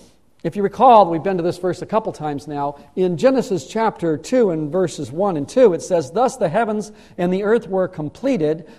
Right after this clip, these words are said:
and all their hosts, and by the seventh day God completed his work which he had done, and he rested on the seventh day from all his work which we, he had done." In verse three,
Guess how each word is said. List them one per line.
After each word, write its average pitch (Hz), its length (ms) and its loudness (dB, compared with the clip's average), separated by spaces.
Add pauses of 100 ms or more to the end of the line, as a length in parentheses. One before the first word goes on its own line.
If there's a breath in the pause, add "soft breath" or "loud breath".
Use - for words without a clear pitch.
and 165 120 -2
all 240 260 8
their 160 180 2
hosts, 127 560 -4 (560)
and 185 180 -2
by 214 160 8
the 196 120 0
seventh 233 720 -6
day 147 420 0
God 196 440 -2
completed 160 580 -6
his 135 300 -8
work 156 340 -4
which 139 200 -8
he 156 160 -8
had 131 220 -8
done, 131 320 -6 (280 loud breath)
and 190 140 0
he 220 120 2
rested 208 460 2
on 139 140 0
the 127 80 -8
seventh 131 420 -6
day 127 280 -6
from 127 260 -10
all 208 260 -2
his 143 240 -8
work 113 360 -10 (200 soft breath)
which 143 240 -8
we, 147 160 -4
he 135 220 -8
had 131 120 -4
done." 120 200 -8
In 131 60 -10
verse 160 220 -4
three, 180 400 -4